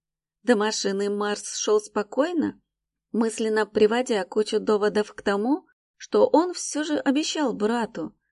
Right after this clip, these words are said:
Да, обещал. И, пожалуй, выполнил уже все свои обещания.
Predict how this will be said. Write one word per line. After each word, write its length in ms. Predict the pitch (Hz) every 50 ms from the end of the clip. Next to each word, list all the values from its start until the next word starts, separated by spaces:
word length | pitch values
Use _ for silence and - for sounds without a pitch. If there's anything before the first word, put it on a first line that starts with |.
| _ _ _ _ -
Да, 520 | 190 190 220 285 339 339 311 233 190 - -
обещал. 600 | - 214 202 254 262 - - 302 294 277 214 - _ _ _ _ _ _ _ _ -
И, 100 | 214 214
пожалуй, 500 | - 240 240 233 247 247 247 269 294 294
выполнил 500 | 311 302 269 - 202 202 202 208 208 208
уже 220 | 208 202 226 226
все 320 | 214 - - - 226 294
свои 380 | 294 - - 294 277 262 220 202
обещания. 840 | 196 196 185 214 202 - - - 180 180 175 175 175 175 180 196 -